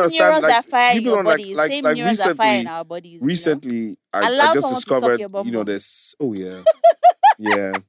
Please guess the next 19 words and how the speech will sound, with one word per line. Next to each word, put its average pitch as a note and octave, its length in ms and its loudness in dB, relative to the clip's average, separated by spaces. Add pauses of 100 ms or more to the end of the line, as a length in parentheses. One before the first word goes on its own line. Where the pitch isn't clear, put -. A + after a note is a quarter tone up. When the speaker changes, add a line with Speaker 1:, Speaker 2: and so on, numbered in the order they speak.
(100)
Speaker 1:
A - 40 -2
little G#3 220 4
finger F3 360 0
up C#3 100 -2
there C3+ 140 2
might B2+ 100 4
not B2 140 -2
be A#2 40 -6
too A2+ 140 -8
bad G#2 180 -2
as G2+ 100 -8
well. G2 200 -10 (340)
But, C#3+ 160 2
um, C#3+ 200 0
I'm C#3 120 -4
saying G3 220 -4
that, B2 200 -2 (260)
like, A#2+ 180 -4
sexual, D3 880 -2